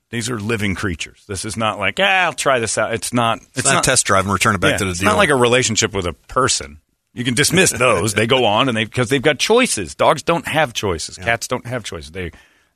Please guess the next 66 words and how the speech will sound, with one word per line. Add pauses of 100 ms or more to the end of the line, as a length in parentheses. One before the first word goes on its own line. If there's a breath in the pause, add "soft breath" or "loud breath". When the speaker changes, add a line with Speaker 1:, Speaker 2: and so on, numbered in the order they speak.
Speaker 1:
they're
reliant
on
us
to
make
sure
they're
okay. (460)
And
so
if
you're
one
of
those
people
that's
like,
"Yeah,
maybe
I
want
a
dog.
Let
me
give
it
a
run,"
you're
doing
damage
is
what
you're
doing.
So
make
sure (360 loud breath)
it's
a
forever
decision
for
that
dog.
You
owe
it
to (380)
the
animal
to
put
it
in
a
safe
space
and
let
it
be
there